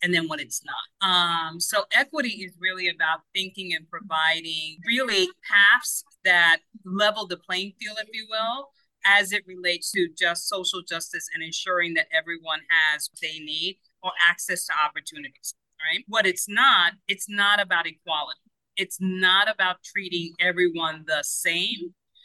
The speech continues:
because that then doesn't acknowledge that everyone's lived experience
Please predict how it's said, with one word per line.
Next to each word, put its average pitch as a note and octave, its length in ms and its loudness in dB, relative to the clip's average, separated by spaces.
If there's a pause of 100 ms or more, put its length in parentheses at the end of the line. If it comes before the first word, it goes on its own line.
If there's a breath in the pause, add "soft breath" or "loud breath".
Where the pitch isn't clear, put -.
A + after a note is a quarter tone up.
(180 loud breath)
because F#3+ 800 2
that G3+ 360 6 (180)
then F#3+ 280 0
doesn't F3+ 360 -4
acknowledge E3 800 0
that D#3+ 180 2
everyone's F3 580 0
lived F3+ 320 0
experience G#3+ 760 2